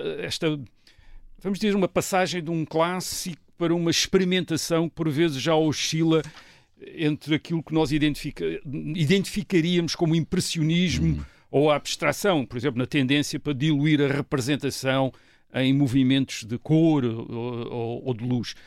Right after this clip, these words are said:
Speaker 1: Eh, e Turner é ainda um, chamar a atenção para este aspecto, é ainda o caso de um pintor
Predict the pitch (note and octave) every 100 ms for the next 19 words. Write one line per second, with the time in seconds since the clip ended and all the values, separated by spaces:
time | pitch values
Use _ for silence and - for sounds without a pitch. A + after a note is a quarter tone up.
0 | - - - F#3 G#3+ - A3+ E3 F3+ G3
1 | G3 G#3 G3+ G3 F#3+ F#3+ C3 - - -
2 | - E2 - A2+ - - D#3 D#3+ D#3+ D3
3 | D3+ D3+ - D3+ - D#3 E3 D#3 E3 D#3+
4 | - E3 C3+ E3+ - E3 C#3+ D#3 E3